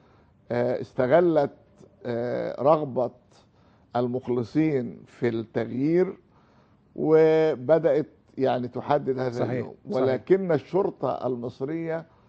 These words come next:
Speaker 1: لم تنكسر في خمسة وعشرين يناير، بل انتصرت الشرطة المصرية. هتسألني تقول لي: "انتصرت إزاي؟" كون أن الشرطة المصرية تنسحب في اليوم الثالث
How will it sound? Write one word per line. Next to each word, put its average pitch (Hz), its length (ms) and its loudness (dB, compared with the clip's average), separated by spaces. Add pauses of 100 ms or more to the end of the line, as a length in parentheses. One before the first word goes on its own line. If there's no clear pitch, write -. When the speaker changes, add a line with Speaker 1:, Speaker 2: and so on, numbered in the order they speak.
(440)
Speaker 1:
لم 160 340 2
تنكسر 147 640 -2
في 123 180 -4
خمسة 135 340 -4
وعشرين 127 420 -8
يناير، 151 640 -6
بل 135 260 -4
انتصرت 139 680 -4 (640)
الشرطة 139 440 -4
المصرية. 113 400 -8
هتسألني 170 400 -6
تقول 160 180 -6
لي: 151 60 -4
"انتصرت 135 520 -6
إزاي؟" 113 420 -12 (720)
كون 185 420 8
أن 143 220 -2
الشرطة 156 600 -2 (120)
المصرية 127 840 -6 (600)
تنسحب 131 640 0
في 127 80 -8
اليوم 139 260 -2
الثالث 139 680 -4